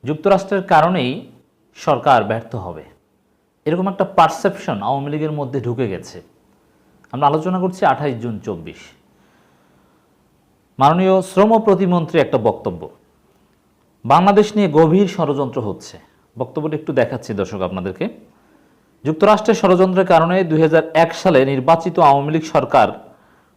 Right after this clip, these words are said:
গঠন করতে পারেনি, এমন অভিযোগ করে শ্রম ও কর্মসংস্থান প্রতিমন্ত্রী মোহাম্মদ নজরুল ইসলাম চৌধুরী বলেছেন,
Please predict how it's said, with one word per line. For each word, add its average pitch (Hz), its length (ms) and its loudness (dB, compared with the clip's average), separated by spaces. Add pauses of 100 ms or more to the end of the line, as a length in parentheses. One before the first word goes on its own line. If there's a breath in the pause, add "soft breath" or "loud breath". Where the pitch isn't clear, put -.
গঠন 170 380 2
করতে 175 320 2
পারেনি, 110 500 2 (380)
এমন 170 260 0
অভিযোগ 180 380 4
করে 151 160 4
শ্রম 170 320 0
ও 170 40 0
কর্মসংস্থান 160 640 -2
প্রতিমন্ত্রী 151 520 -4
মোহাম্মদ 139 340 -4
নজরুল 139 180 -4
ইসলাম 147 280 -6
চৌধুরী 131 280 -2
বলেছেন, 107 480 -4